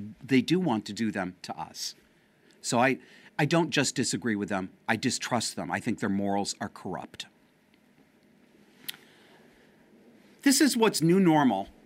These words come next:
for at least half the country, as a reminder. Men can be women and women can be men. Large numbers of children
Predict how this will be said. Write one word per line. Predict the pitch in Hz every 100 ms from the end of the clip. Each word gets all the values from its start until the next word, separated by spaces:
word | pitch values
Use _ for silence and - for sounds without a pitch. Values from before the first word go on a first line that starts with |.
| _
for | - 156
at | 156 156
least | 151 156 -
half | 147 135 -
the | 143
country, | 123 101 98 82 - - -
as | 135 131
a |
reminder. | 131 123 110 104 92 - - _ _ _ _ _ _ _ - - - -
Men | 143 156 202
can | - 214
be | 226
women | 175 143 160
and | 151 113
women | 110 127
can | 151 156
be |
men. | 185 110 104 156 - _ _ _ _ _ _ _ -
Large | 120 143 185 -
numbers | 101 95 95 120
of | -
children | - 143 135 131